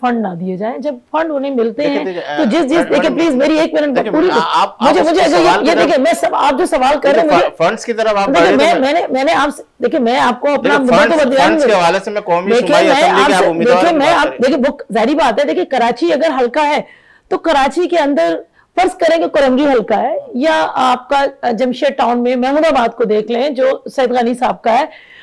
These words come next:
Speaker 1: अगर आप देख लें, चनेसर को देख लें, तो देखें, जिस हल्के के अंदर एमपीए या एमएनए होगा, तो उसको जितना भी fund मिलेगा, वो यकीनन वो अपने इलाके पे लगाने के लिए मिलेगा। ये चीज तो नहीं होगी ना कि उसका फंड जो है ना, एमएनए का या एमपीए का,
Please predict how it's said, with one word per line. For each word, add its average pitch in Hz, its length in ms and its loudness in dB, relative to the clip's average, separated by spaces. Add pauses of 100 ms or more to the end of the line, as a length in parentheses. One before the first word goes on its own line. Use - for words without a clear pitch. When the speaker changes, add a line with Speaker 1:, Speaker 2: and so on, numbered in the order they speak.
(160)
Speaker 1:
अगर 339 280 2
आप 330 140 2
देख 247 240 0
लें, 285 160 0
चनेसर 311 380 -2
को 311 120 -2
देख 240 240 0
लें, 311 140 -2 (320)
तो 339 60 -6
देखें, 277 500 -4
जिस 320 320 -4
हल्के 262 320 -2
के 294 80 -4
अंदर 269 340 0
एमपीए 269 360 -2
या 302 240 -2
एमएनए 254 320 0
होगा, 240 360 0
तो - 120 -4
उसको 302 560 -2
जितना 262 640 -2
भी 277 400 0 (420)
fund 370 180 2
मिलेगा, 254 380 2
वो 330 100 0
यकीनन 311 400 0
वो 294 100 0
अपने 294 200 -2
इलाके 254 380 0
पे 285 100 0
लगाने 240 320 2
के 247 100 -2
लिए 262 100 0
मिलेगा। 226 440 0 (340)
ये 294 120 0
चीज 320 280 -2
तो 330 120 0
नहीं 349 200 0
होगी 302 280 0
ना 349 100 0
कि - 140 -2
उसका 311 420 -2
फंड 320 360 -2
जो 285 100 0
है 269 80 2
ना, 302 80 0
एमएनए 294 420 -2
का 294 140 -2
या 302 160 0
एमपीए 285 460 -2
का, 285 300 -2